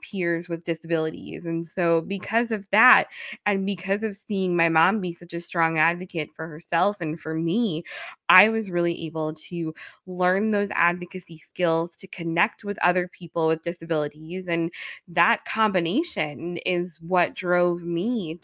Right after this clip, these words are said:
to become such a passionate advocate and part of such a powerhouse community.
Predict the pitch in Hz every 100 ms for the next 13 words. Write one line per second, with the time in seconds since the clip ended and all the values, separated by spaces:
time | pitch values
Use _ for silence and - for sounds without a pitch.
0 | - 180 165 160 160 - - _ 208 180
1 | - 180 190 190 180 180 - 165 - 160
2 | 156 - 170 151 143 180 254 269 147 143
3 | 160 170 - 165 170 151 - - - 175
4 | 180 165 156 - - - _ _ _ -
5 | 175 226 226 226 185 247 - 202 196 311
6 | 240 87 82